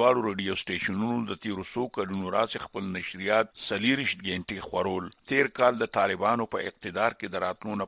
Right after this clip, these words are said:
پس هم د دې ریډیو سټیشنونو نشریات جاري وو. رپورټ لیکي چې په افغانستان کې د کلیوالو سیمو په لکونو خلک د خبرونو د پاره ریډیو زیات اوري.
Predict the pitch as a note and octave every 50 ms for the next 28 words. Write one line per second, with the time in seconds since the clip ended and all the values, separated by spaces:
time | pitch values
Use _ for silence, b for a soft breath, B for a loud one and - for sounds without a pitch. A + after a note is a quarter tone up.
0 | - G#2 G2+ - - - A#2 A#2+ A#2 G2+ F2+ - _ - - G2 G2+ F#2 A2+ A#2+
1 | B2 A#2 G#2+ G#2 G2 F#2+ F#2+ F#2+ - - - G2 F#2 - - G2 G2 A2 A#2 A#2+
2 | A2 G#2 G2 F#2 - - - - F#2 G2 G2+ G2 F2+ D#2+ D#2 E2 F2+ F2+ F#2 F#2+
3 | G2+ G2+ G2 F#2 F2 E2 - _ _ - A#2+ A#2 A2+ - - C#3+ D#3 D3+ - B2+
4 | B2+ G#2+ - D3 - - - - - - A#2+ G2 F2 F#2 G2 G2 G2 G2 F#2+ -
5 | - - A2+ B2 B2+ B2 - - A2+ G#2 G2+ - - G#2+ F2 F2+ F#2 G2+ G#2+ A#2
6 | A2+ A2 G#2 - - G#2+ A#2 A#2 A#2 - - G2 F2+ F2+ - - - C#3+ C3 A2+
7 | - - G#2 F#2+ F#2+ F#2 - - - - - - A2 F#2+ F#2 G#2 A2+ A#2+ B2+ A#2+
8 | G2 G2+ F#2+ - A#2 A#2 A#2 A2 G#2 - G2 - _ - - G#2 G#2 G2+ G2+ F2+
9 | G2 A2+ A#2+ A#2 G2+ F#2 - - - G#2+ F2+ - - A#2 A2 G2 - - - -
10 | G#2+ G2+ F#2+ F#2 F2+ F2 E2+